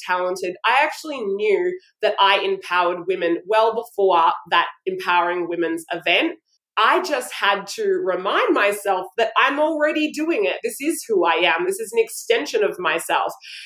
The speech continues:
And so if somebody else agrees with that and comes up and says, "Emma, I love the work that you're doing empowering women," well, that's just agreeing with what I already know about myself. But if I'm waiting for someone to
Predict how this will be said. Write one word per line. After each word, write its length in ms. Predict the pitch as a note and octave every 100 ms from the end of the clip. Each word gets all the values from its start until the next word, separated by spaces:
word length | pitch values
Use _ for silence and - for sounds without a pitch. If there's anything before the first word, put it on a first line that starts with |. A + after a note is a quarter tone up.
| -
And 160 | G#3+ B3
so 240 | - C4+
if 500 | A#3 A3+ - - -
somebody 360 | - D#4+ F4+ E4+
else 160 | G#3+ -
agrees 560 | A3 G#3 E3+ G3 C#4+ D4
with 100 | E4+
that 220 | E4+ F4+ -
and 120 | A#3
comes 240 | - A#3 B3
up 120 | A3+
and 100 | A3
says, 240 | G#3+ G#3 - C#4
"Emma, 240 | C#4+ C#4+ C#4 - _ -
I 100 | C#4
love 200 | B3+ -
the 120 | A#3
work 200 | G#3 G#3 G3
that 100 | G3
you're 180 | F3+
doing 280 | F3+ F3+ F3+
empowering 520 | F3 F3+ F3+ E3+ E3
women," 340 | E3+ F3+ F#3+ B3 _ _ _
well, 360 | - G#3 F#3 -
that's 280 | F#3+ A3+ -
just 180 | D4+ -
agreeing 580 | G#3+ E3 F#3+ G3 F#3+ F#3
with 120 | F3+
what 140 | F#3 F3+
I 100 | E3+
already 460 | F3+ F3 E3+ E3+
know 180 | E3 D#3
about 300 | E3 D#3+ E3
myself. 560 | D#3+ E3 - E3+ F#3+ D4+ - - - -
But 100 | B3
if 100 | C4+
I'm 320 | F#4 C#4 F3+
waiting 320 | F#3+ G#3+ C#4+
for 120 | -
someone 360 | A#3+ A3 G#3 G#3
to 160 | G#3